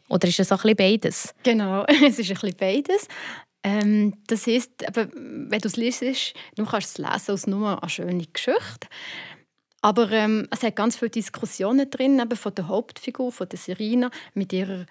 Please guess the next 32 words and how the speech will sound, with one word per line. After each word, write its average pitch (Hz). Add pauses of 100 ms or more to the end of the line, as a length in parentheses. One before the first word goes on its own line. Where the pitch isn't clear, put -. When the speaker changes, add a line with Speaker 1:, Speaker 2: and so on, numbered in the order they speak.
Speaker 2:
Seele, 220
das -
ist 196
so -
ein -
Schmetterling, 254
eben 208 (280)
Sira. 269 (340)
Und 220
die 190
Diskussionen, 214
eben, 208
die 190
die 196
Frau 190
hat 220
mit 190
ihrer, 196 (140)
äh, 220
mit 240
ihrem 233
Innersten, 247 (920)
die 226
tun 247
Sachen -
in -
dir 226
halt 185
ein -
bisschen 208
wie, 208 (540)
ja, 185